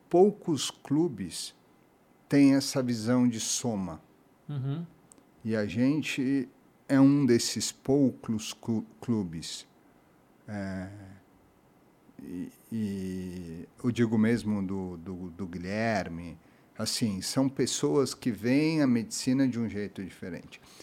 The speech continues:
Speaker 1: Em alguns anos de, de futebol, eu pude vivenciar bastante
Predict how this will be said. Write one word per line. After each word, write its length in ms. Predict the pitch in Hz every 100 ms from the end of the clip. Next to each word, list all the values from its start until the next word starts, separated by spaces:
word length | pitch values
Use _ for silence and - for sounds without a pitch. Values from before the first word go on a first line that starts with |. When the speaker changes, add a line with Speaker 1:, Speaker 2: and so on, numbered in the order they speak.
| - _ _ _ _ _ _ _ -
Speaker 1:
Em 220 | 127 139
alguns 540 | 131 110 143 156 113
anos 360 | 107 123 113 90
de, 280 | 85 92 92 - -
de 160 | 107 101
futebol, 640 | - - 101 87 107 117
eu 60 | 123
pude 560 | - 131 139 113 98 92 82
vivenciar 640 | 101 101 98 107 - 113 107
bastante 1000 | 143 143 - - 131 127 117 - 87